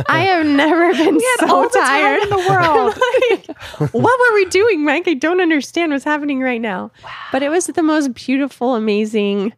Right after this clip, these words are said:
Speaker 1: frustrating, perfect exhaustion that we've ever <laughs> experienced.
Speaker 2: Walk me through that first week. Like, what was it like for the kid? I mean, what was going on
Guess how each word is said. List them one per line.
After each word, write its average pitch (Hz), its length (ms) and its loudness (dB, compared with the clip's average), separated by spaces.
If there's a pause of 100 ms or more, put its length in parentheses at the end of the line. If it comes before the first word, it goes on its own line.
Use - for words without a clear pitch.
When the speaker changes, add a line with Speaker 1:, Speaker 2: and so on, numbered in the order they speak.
(280)
Speaker 1:
frustrating, 202 960 -4 (1000)
perfect 214 420 -2
exhaustion 180 760 -4
that 165 280 -6 (1160)
we've 220 220 -2
ever 175 200 -2
<laughs> 170 60 -8
experienced. - 760 -6
Speaker 2:
Walk 247 280 -2
me 311 120 -2
through 262 240 -4
that 233 200 -4
first - 280 -10
week. 202 200 -8
Like, 185 120 -10
what 208 280 -4
was 240 180 -6
it - 80 -6
like 208 240 -6
for 196 140 -8
the 190 80 -6
kid? - 520 -8
I 254 80 -2
mean, 240 260 -2
what 294 200 -2
was 302 160 -4
going 240 300 -2
on 240 340 -2